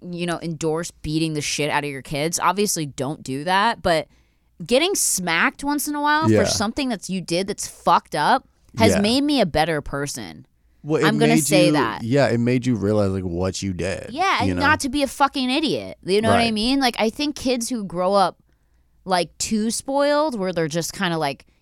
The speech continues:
Speaker 1: "Don't do that, Jeremy." You know, as I got older, like,
Speaker 2: Yeah.
Speaker 1: obviously you get to an age where it's, like, a little inappropriate, you know, where you become, like, an adult and they're, you know, they're doing that. That's crazy. But
Speaker 2: Yeah.
Speaker 1: like, as a child, it's kinda like, I'm, I know this sounds horrible.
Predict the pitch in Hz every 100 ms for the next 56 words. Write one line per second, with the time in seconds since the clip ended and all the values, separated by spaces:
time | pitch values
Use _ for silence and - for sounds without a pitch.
0 | _ 320 330 - 440 453 415 339 - 311
1 | 302 302 302 311 294 233 226 247 320 381
2 | 294 - - 202 190 170 170 277 247 -
3 | 214 190 185 185 160 156 147 143 131 143
4 | 131 127 143 147 147 165 147 160 151 147
5 | 160 160 147 143 139 143 135 139 139 135
6 | 131 135 120 123 143 165 139 165 160 160
7 | 165 175 165 156 160 156 170 165 160 160
8 | 147 - 143 156 175 170 160 101 95 82
9 | 78 - _ _ - 208 - 254 269 -
10 | - 254 262 180 156 - 226 262 196 165
11 | 104 165 - 156 151 147 143 131 - -
12 | 139 123 113 107 107